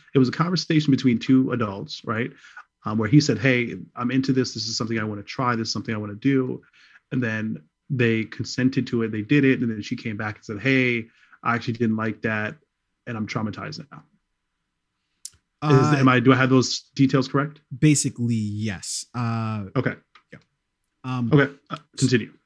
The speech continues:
Speaker 2: so, uh, so, so the real question is, is, like, what are the ethics of that? Or, or could that be actually considered rape, right? If, if you have this, if you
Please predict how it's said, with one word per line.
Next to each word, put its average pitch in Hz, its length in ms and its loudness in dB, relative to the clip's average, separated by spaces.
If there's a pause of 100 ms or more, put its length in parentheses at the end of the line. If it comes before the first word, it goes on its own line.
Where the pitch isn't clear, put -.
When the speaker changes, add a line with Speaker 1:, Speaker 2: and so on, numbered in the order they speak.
(320)
Speaker 2:
so, 185 480 -6 (200)
uh, 147 240 -4 (160)
so, 180 260 -4
so - 120 -4
the 135 80 2
real 156 160 -2
question 151 340 -6
is, 104 240 -6
is, 113 340 -8
like, 104 160 -8 (920)
what 101 220 -8
are 120 100 -2
the 135 100 -2
ethics 165 300 -6
of 95 100 -12
that? 82 160 -10
Or, 92 280 -8
or 104 180 -6 (240)
could 160 220 -2
that 156 180 -2
be 135 140 0
actually 127 300 -2
considered 117 500 -6
rape, 190 260 -8
right? 92 260 -12
If, 113 240 -8 (560)
if 123 300 -2
you 120 240 2
have 160 260 2
this, 131 380 -2
if 123 160 -6
you 120 360 0